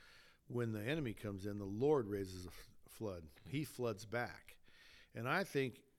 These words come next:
that's the kind of presence and power I want in my life, the kind that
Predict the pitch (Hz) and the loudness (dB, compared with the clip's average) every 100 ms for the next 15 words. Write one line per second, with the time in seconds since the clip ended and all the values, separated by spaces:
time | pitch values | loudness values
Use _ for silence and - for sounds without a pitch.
0 | - 107 139 160 - 139 143 110 - 131 | -10 2 4 4 0 0 0 -2 2 4
1 | 123 117 - 98 131 127 113 110 123 107 | 4 0 -4 -4 0 2 2 0 -2 -2
2 | 110 117 - - 147 143 | -2 -2 -4 -2 0 2